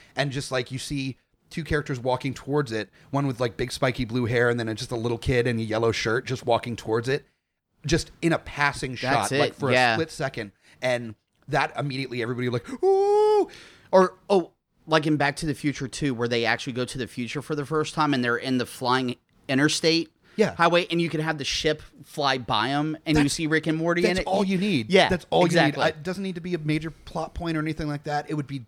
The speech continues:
Speaker 1: two seconds.
Speaker 2: Just a beautiful, like, "Oh, hey, look."
Speaker 1: Yeah, exactly. It'd
Speaker 2: Yeah.
Speaker 1: be fucking great. So, uh, what else you got? You got any other?
Speaker 2: Um, oh, Mister Strickland, the principal.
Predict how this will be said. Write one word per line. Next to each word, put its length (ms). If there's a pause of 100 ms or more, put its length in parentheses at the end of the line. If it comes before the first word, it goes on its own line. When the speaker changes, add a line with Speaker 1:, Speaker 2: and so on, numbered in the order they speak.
(120)
Speaker 1:
two 220
seconds. 340
Speaker 2:
Just 180
a 40
beautiful, 360
like, 160 (140)
"Oh, 120
hey, 220
look." 340
Speaker 1:
Yeah, 220 (200)
exactly. 380
It'd 120
Speaker 2:
Yeah. 60
Speaker 1:
be 80
fucking 280
great. 220 (260)
So, 260 (480)
uh, 220
what 120
else 180
you 60
got? 160 (140)
You 80
got 140
any 60
other? 100 (140)
Speaker 2:
Um, 200 (340)
oh, 120
Mister 260
Strickland, 500 (420)
the 80
principal. 460